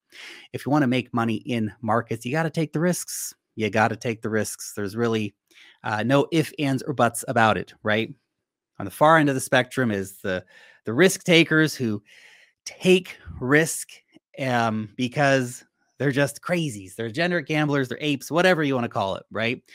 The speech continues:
And then on the other end of the spectrum, you have the giga brains, right? The Chads who are just saying, "I should take more risks 'cause I understand the risks and I know that." And the mid curve, that's where you get stuck with, stuck on the sidelines in cash going, "Oh, I should wait for a perfect time. Now's not the best time, whatever.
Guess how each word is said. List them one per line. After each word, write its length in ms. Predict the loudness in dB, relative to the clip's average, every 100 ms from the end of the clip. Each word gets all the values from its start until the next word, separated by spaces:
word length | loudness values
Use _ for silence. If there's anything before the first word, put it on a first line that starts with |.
| -20 -20 -20 _
And 120 | -4
then 240 | -2 -2
on 220 | -4 -6 -4
the 100 | 0
other 140 | 2
end 100 | 2
of 60 | 0
the 40 |
spectrum, 380 | 0 -2 -2 -6
you 80 | -4
have 260 | -4 -6 -10 -8
the 80 |
giga 200 | -4 -2
brains, 520 | 0 0 -2 -4 -12 -6
right? 160 | -4 -4
The 100 | -2
Chads 440 | 2 2 2 -2
who 140 | -6
are 240 | -2 -2 -2
just 420 | -4 -4 -6 -16
saying, 340 | -6 -4 -4 -8
"I 80 | -12
should 140 | -10
take 120 | -10
more 120 | -6 -4
risks 260 | -4 -6
'cause 180 | -12 -6
I 140 | -4
understand 500 | -4 -10 -12 -8 -4
the 80 | -4
risks 400 | -2 -4 -6 -12 -8
and 120 | -6
I 120 | -6
know 240 | -4 -4 -4
that." 260 | -6 -14 _ -20 -20 -20 _
And 200 | -8 -6
the 60 | -4
mid 260 | -2 -2 -2
curve, 480 | 0 0 -2 -6 _ _ _ _ _ _ _ _
that's 220 | -4 -2
where 80 | -2
you 80 | -4
get 100 | -4
stuck 380 | -6 -4 -4 -8 _ _ _
with, 240 | -6 -6 -10 _
stuck 380 | _ -6 -4 -2
on 100 | -4
the 60 | -6
sidelines 640 | -2 0 0 -2 -4 -6
in 240 | -8 -8 -8
cash 500 | -2 -2 0 -4 -8
going, 180 | -6 0
"Oh, 60 |
I 100 | 0
should 160 | 0 -4
wait 80 | -6
for 80 |
a 40 | -10
perfect 240 | -10 -12
time. 220 | -8 -6
Now's 280 | -2 0 0
not 120 | -2
the 60 | -4
best 280 | -4 -4 -6
time, 300 | -4 -4 -2
whatever. 540 | 0 0 0 -2 -4